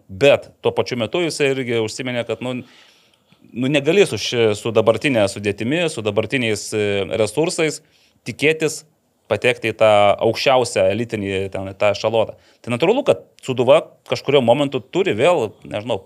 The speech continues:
pakeisti savo kursą. Dabar jeigu kursas buvo ekonominis, reiškia, tu su-, apkarpėjai biudžetą, pasirinkai jaunimą,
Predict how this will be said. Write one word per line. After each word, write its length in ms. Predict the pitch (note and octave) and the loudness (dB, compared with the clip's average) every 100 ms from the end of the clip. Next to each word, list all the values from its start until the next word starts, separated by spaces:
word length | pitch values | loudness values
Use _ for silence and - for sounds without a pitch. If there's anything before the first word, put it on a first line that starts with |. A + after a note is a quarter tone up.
| - | -4
pakeisti 360 | G#2+ E3+ F#3 | -2 -2 -2
savo 200 | - A2 | 0 0
kursą. 380 | - B2 - - _ _ | -2 -4 -6 -14 _ _
Dabar 240 | - A2+ | 0 2
jeigu 100 | D#3 | 2
kursas 320 | D3+ E3 D#3 B2+ | 2 0 2 0
buvo 280 | B2+ D3 C3 A2+ G#2 G2+ G2+ - | 2 4 8 8 8 4 -2 -4
ekonominis, 640 | A2 A#2+ B2 F3 G#3+ - | 0 4 4 2 -4 -6
reiškia, 240 | F2+ - C3 - G#2+ | -6 -6 -6 -10 -8
tu 400 | A#2+ A2 G#2+ G#2 | -4 -2 -2 -6
su-, 220 | - - | -8 -10
apkarpėjai 380 | - B2+ A2+ C#3+ | -2 -2 0 -2
biudžetą, 320 | A2 A#2 E3+ | 0 0 0
pasirinkai 540 | - B2 A#2+ A#2 A2+ B2 | 0 -2 -4 -6 -4 -2
jaunimą, 400 | G#2+ A#2+ F3 | -2 -2 -2